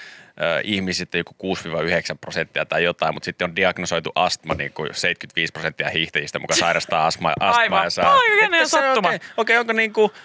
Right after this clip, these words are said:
Speaker 1: ää, äidinmaidossa, kun saa, jos, <laughs> jos tulee astma, on luonnosta asti, niin otetaan heti, että hei, tossa, hänhän on,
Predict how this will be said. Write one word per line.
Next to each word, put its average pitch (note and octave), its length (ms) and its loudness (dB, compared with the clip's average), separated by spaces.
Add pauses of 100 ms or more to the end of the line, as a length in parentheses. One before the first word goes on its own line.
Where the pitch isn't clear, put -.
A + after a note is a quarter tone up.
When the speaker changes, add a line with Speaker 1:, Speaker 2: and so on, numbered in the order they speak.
(140)
Speaker 1:
ää, F#3+ 320 2
äidinmaidossa, B2+ 600 2
kun A#2+ 100 2
saa, A#2 440 4
jos, A#2+ 300 -4
<laughs> C3+ 120 0
jos A#2 120 0
tulee D3 260 2
astma, C3 420 2
on A#2 220 2
luonnosta A#2+ 400 2
asti, G#2+ 200 -2
niin F#2+ 160 0 (100)
otetaan G2+ 280 2
heti, G2+ 120 2
että A2 160 -4
hei, D#3+ 140 2
tossa, G#2+ 400 0
hänhän C3+ 300 -2
on, G2+ 140 0